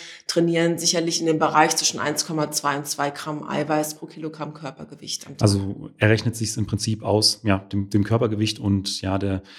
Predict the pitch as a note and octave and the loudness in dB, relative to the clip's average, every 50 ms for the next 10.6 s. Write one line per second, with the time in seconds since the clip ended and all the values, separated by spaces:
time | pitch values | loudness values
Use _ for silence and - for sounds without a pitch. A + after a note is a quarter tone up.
0 | - - - - - G#2+ A#2 C3 C3 C3+ - C3 A#2+ A2+ A2 G#2 A2 A2 A2 G#2+ | -20 -20 -2 4 4 6 8 8 6 6 6 4 4 6 6 4 2 2 0 0
1 | - A2+ G#2 - - A2 G#2 A2 A2 A2 A#2 G2+ G2+ G2+ G2 G2 - - A2 G#2+ | -2 -4 -4 -2 0 0 0 0 0 -2 -2 0 0 0 0 0 0 0 2 2
2 | A2 G#2+ - - A2 G#2 - A2 G#2+ G#2 G#2 G2+ - A2+ G#2+ G#2+ G#2+ G#2+ A2 G2+ | 2 0 0 0 0 0 0 2 2 2 2 0 0 2 2 2 4 6 6 6
3 | G2 F#2+ - - - G2+ G2 - - G2+ - - - G2+ - - G2 G2 G2 F#2+ | 6 4 0 0 0 0 2 2 2 2 2 0 -2 -2 -2 0 2 2 2 0
4 | - - - - - - - - - - G2 F#2+ F#2+ F#2+ F#2 - _ - G2 F#2+ | 0 -4 -6 -8 -20 -20 -18 -4 2 4 6 6 6 4 0 -4 _ -6 -6 -2
5 | - - A2 G#2 - A#2+ A2+ A#2 A#2 A2 G2+ G#2 - B2+ B2 A#2 - - A2 G#2+ | 2 4 4 6 6 4 4 6 6 4 4 4 2 0 -2 -2 -2 0 0 0
6 | G#2+ G#2+ G2+ G2 G2+ G2+ G2 - - F#2 F#2+ F#2+ F#2+ G2 - - F#2+ F#2 F#2 F#2 | 2 2 2 2 2 0 -2 -2 -2 -2 0 0 0 -2 -2 -2 0 0 0 -2
7 | F#2+ A2 - - G2 F#2 F#2 F#2 F#2 F#2 F2+ - - - F2+ F2+ F2 B2+ F#3 F3 | -4 -6 -4 -2 -2 -2 -2 -4 -4 -4 -4 -4 -4 -4 -6 -4 -2 -2 -2 -2
8 | E3 D3+ D#3 D#3 D#3+ D#3+ D#3+ E3 E3+ - F3+ - - E3+ D#3 D3+ - D3+ F#3 G3+ | -2 -4 -8 -8 -8 -8 -8 -6 -6 -6 -6 -4 -4 -4 -4 0 4 4 4 4
9 | - G3+ G3 F#3+ F#3 F#3 E3+ F3 F3 E3+ F3 F3 - - - E3+ E3+ D#3+ E3 E3 | 4 0 0 0 -2 -2 -4 -6 -4 -4 -4 -6 -6 -6 -6 -6 -6 -6 -6 -8
10 | D#3 E3+ E3 F3+ E3+ D#3+ D#3+ E3 D#3 - - - | -8 -8 -6 -6 -4 -4 -2 -4 -4 -4 -6 -8